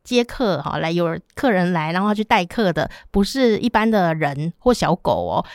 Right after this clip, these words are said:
就是他养的这只老虎。所以如果你到网师园的话，你会看到呢，这个张大千哦，非常难过他过世而帮他写下的，呃，这个墓碑哈，就是这样的一个墓志铭哦。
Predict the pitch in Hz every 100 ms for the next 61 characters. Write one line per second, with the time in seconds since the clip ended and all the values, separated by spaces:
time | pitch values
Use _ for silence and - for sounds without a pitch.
0 | - - 277 254 226 214 175 147 156 190
1 | 185 180 160 139 175 - - - - -
2 | 247 233 233 180 214 196 135 - 190 196
3 | 147 156 151 175 156 147 175 202 180 180
4 | 160 151 147 165 156 175 170 160 170 156
5 | - - - 208 208 170 165 151 165 196
6 | 175 180 226 190 - - 214 - - -
7 | 151 165 196 190 196 - - - 214 175
8 | 156 - - - - 139 - 175 165 156
9 | 196 208 151 160 151 170 160 - 139 151
10 | 151 180 165 156 151 175 170 214 180 214
11 | 196 156 143 147 151